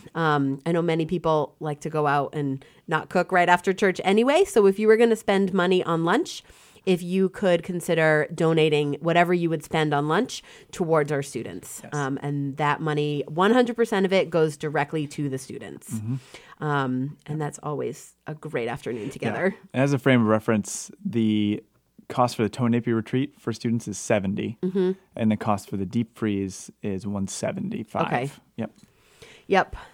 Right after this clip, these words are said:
Speaker 1: So that, um, your generosity will help offset those costs directly
Speaker 2: Yeah.
Speaker 1: for, um, our students and their families.
Speaker 2: It
Speaker 1: So
Speaker 2: will. Yeah.
Speaker 1: thank you in advance for that. Um, all right. Up next on my list is playgroup.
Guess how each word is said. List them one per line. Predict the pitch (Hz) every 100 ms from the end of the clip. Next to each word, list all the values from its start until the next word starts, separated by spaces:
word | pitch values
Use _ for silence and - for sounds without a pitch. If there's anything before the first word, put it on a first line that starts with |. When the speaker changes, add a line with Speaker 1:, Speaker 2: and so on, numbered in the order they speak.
| -
Speaker 1:
So | - 160 156 151
that, | 160 156 151 - _ -
um, | 156 139 123 120 147 _ _ _ _ _
your | 196 233
generosity | 233 226 214 196 185 170
will | 165
help | 165 151 -
offset | 147 - 139 127
those | 131
costs | - 120 -
directly | - 135 - 117
Speaker 2:
Yeah. | 120 -
Speaker 1:
for, | 147 139 135 - - - 143
um, | 143
our | 135
students | - 135 120 120
and | 101
their | 90
families. | - 82 78 107
Speaker 2:
It | 98
Speaker 1:
So |
Speaker 2:
will. | - - -
Yeah. | -
Speaker 1:
thank | 226 247
you | 240
in | 214
advance | 170 147 143
for | -
that. | 143 135 - _ _ _ _ _ _ _ - - - -
Um, | 185 180 180 -
all |
right. | 220 -
Up | 233 254
next | 247 254 -
on | 214
my | 220
list | 233 165 190 -
is | 180 156 156 156 -
playgroup. | - - 277 180 117